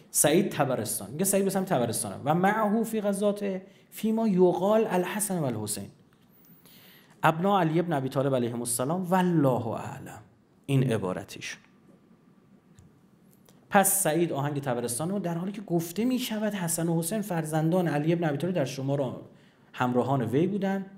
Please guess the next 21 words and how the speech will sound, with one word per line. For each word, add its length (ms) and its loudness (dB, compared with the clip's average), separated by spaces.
و 60 -12
خدا 340 -4
بهتر 340 -4
می‌داند. 500 -10
فتوح 320 0
البلدان 260 2
بلاز-، 280 0
بلازری 440 0
جلد 280 -2
دو، 380 0
صفحه 340 -6
چهارصد 400 -6
و 200 -4
یازده، 600 0
ترجمه‌اش 760 -4
چهارصد 280 -6
و 100 -6
شصت 360 -12
و 40 -10
هشت 220 -14
می‌شه. 220 -16